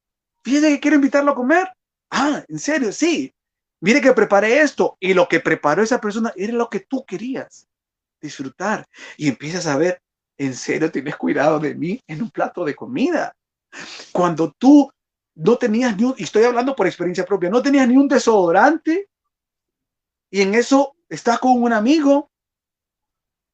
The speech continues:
y el amigo te dice, "Fíjate que fui al súper y compré este desodorante", y tú te quedas pensando,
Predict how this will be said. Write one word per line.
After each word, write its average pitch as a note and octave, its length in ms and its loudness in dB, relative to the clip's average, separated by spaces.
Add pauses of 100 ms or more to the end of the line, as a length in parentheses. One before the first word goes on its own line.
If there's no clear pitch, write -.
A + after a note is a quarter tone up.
(360)
y D#3+ 120 -8
el F3 60 -4
amigo F#3 260 -2
te F#3+ 100 0
dice, F3+ 180 -2
"Fíjate C4+ 280 -2
que C#4 120 -2
fui C#4 100 -2
al C4+ 80 0
súper B3 280 -2
y G#3 60 -6
compré G3+ 220 -4
este A#3 140 -6
desodorante", A#3+ 800 0 (560)
y G#3 100 -6
tú C4+ 160 0
te - 140 -6
quedas C4+ 280 0
pensando, B3+ 600 -2